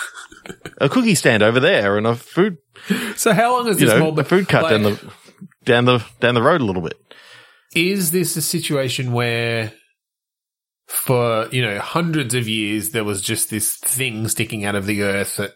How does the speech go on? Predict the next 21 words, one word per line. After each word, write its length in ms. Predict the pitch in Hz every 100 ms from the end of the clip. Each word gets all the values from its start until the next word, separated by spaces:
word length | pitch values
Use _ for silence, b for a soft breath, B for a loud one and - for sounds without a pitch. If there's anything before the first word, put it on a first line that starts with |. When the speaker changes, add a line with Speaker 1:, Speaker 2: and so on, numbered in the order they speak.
| -
Speaker 1:
people 260 | 117 113 101
thought 220 | 98 95
was 140 | 95
just 160 | 101 101
some 180 | 104 95
sort 180 | - 92
of 200 | 92 - - _ B B B B B -
weird 240 | 117 98 95
rock 180 | 107
formation, 760 | - 107 90 90 - 90 87 92 - _ _ -
and 100 | 107
eventually 880 | 92 101 98 - 98 95 92 104 -
the, 180 | 107 107 - -
the 180 | 117
suburban 600 | 107 - 104 110 104 104 104
sprawl 440 | - - 101 98
spread 480 | - - - 98 90
far 220 | 104 95
enough 240 | 92 90
that 80 | 104 95
they 300 | 95 90